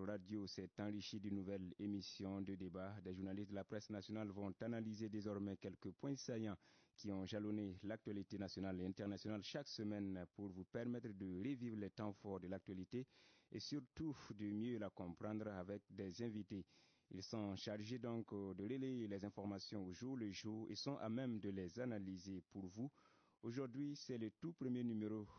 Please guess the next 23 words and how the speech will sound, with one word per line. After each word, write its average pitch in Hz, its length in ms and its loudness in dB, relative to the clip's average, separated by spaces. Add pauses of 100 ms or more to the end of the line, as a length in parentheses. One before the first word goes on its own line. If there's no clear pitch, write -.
euh, 98 160 0
et 98 120 0
pour 147 180 0
ce 139 80 0
numéro, 123 440 4 (180)
euh, 104 180 0
des 101 140 -2
confrères 123 360 0
de 110 80 -2
la 107 80 2
presse - 240 -4
nationale 104 400 0
sont 104 160 0
là 101 240 0 (460)
pour 95 200 -2 (120)
échanger 110 640 0
sur 107 200 -4
des 101 140 -2
sujets 120 500 -2
qui - 160 -6
ont 95 140 -2
fait 135 140 -2
la 117 120 0